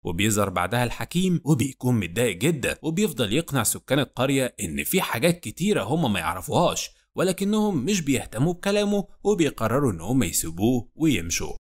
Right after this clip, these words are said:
بيكون بيرسي بعد كده منبهر جدًا بكائنات الياتي دي، وبيفضل يصورهم وهم بيلعبوا معاه. بيروح ميجو بعد كده لوالده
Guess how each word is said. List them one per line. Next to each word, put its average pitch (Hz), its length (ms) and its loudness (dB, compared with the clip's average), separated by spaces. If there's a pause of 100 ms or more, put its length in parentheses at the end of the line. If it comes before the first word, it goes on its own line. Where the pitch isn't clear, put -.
(120)
بيكون 95 380 0
بيرسي 127 320 0
بعد 151 260 -4
كده 156 360 0
منبهر 107 460 0
جدًا 123 460 0
بكائنات 92 500 0
الياتي 120 360 0
دي، 151 220 2 (100)
وبيفضل 214 520 0
يصورهم 120 720 0
وهم 135 240 0
بيلعبوا 92 380 -2
معاه. 104 380 -2
بيروح 131 380 0
ميجو 143 220 2
بعد 87 260 -2
كده 131 220 0
لوالده 135 500 0